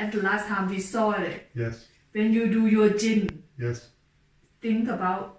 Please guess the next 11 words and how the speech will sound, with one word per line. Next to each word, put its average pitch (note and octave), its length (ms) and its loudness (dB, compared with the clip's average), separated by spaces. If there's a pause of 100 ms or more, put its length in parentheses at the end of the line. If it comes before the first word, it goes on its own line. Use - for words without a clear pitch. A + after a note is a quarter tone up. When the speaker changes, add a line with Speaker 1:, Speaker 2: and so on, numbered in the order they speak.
(140)
Speaker 1:
the F3+ 100 -8
box, G3+ 480 -8
anything. F#3+ 640 -4 (380)
You A3 300 0
put B3+ 280 -4
thing G#3+ 560 2
of A3+ 220 0
mine G#3 380 0
in G#3 140 0
that A3 220 0
wardrobe. G#3+ 460 -2